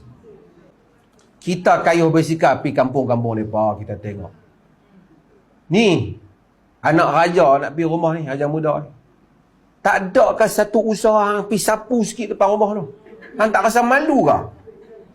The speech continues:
Tikus mati duduk tang tu. Sampah sarap hampa dengan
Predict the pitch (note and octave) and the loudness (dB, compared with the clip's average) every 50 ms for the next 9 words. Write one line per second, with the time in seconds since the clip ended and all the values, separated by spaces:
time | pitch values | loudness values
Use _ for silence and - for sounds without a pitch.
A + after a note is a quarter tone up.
0 | _ _ _ _ _ _ _ _ _ _ _ - - A#3+ A#3 - - C4+ A#3+ F#3+ | _ _ _ _ _ _ _ _ _ _ _ -4 0 0 0 0 0 2 4 4
1 | F3+ G3 G#3+ A3 A3 A3 A3+ G#3+ G#3 A3 A3+ A3+ G#3+ - G3 G#3 G#3+ G#3 G#3+ G#3+ | 4 4 2 2 0 -2 0 0 0 2 2 2 2 2 2 0 2 2 2 2
2 | G3+ G3 G3+ - - - - - - - - - - - _ _ - - - - | 2 2 0 -4 -8 -14 -18 -18 -20 -20 -20 -20 -20 -20 _ _ -20 -20 -20 -10
3 | - - A#3+ A#3+ A3+ G#3 - - - F3+ F3 F3+ G#3+ G#3+ G#3+ A3 G#3 F#3+ G3+ G3+ | -2 0 0 0 0 0 2 2 2 2 2 0 0 2 2 2 2 2 0 0
4 | G#3 G3+ G#3+ G3+ F#3+ G3 G#3+ G#3 | 2 2 2 2 4 2 0 0